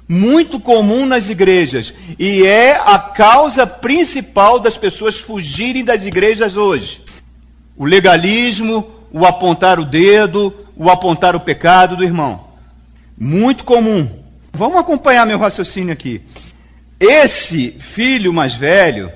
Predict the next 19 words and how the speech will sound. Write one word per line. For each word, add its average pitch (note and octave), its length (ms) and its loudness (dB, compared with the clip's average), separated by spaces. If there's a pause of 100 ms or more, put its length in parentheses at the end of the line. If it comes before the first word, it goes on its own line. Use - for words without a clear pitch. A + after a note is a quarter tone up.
(760)
ele C#4 340 2
pensa B3 720 0
que G3 160 -6
vive A3+ 300 -8
pra C4 200 2
Deus. G#3 600 0 (920)
Pai C4 420 4
aí A3+ 220 2
simboliza A#3 600 0
Deus. G3+ 640 -2 (540)
Mas A#3 140 2
na C#4 80 4
realidade A#3+ 400 4
ele B3+ 80 -6
tá C#4 100 2
vivendo A#3 300 -4
pra D4+ 160 0
si - 200 -4
próprio. G#3+ 520 -6